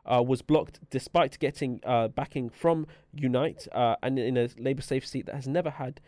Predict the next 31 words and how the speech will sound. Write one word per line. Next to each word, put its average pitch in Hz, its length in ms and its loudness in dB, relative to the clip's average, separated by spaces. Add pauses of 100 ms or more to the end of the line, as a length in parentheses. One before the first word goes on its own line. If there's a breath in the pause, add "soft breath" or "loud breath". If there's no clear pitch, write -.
(240 soft breath)
uh, 117 220 0
a 123 100 2
black 113 460 -4 (460 soft breath)
M 123 120 2
P. 123 300 -2
Laura 180 240 2
Townsend, 180 480 -2
Milton 180 300 -2
Keynes, 170 260 -6 (300)
uh, 143 200 4
Milton 175 300 -4
Keynes 156 300 -6
North, 170 260 0 (380 loud breath)
a - 80 -6
councillor, - 800 -2
someone 196 240 -2
who 190 160 -4
already 208 400 2
holds 208 260 0
public 185 320 0
office 180 280 0
in 190 80 2
the 196 60 2
Labour 196 200 4
Party, 156 360 0 (460 loud breath)
was 143 180 4
blocked, - 480 0 (220 soft breath)
uh, 139 220 4
for 160 380 2 (200)
crimes 226 500 2
including 165 800 0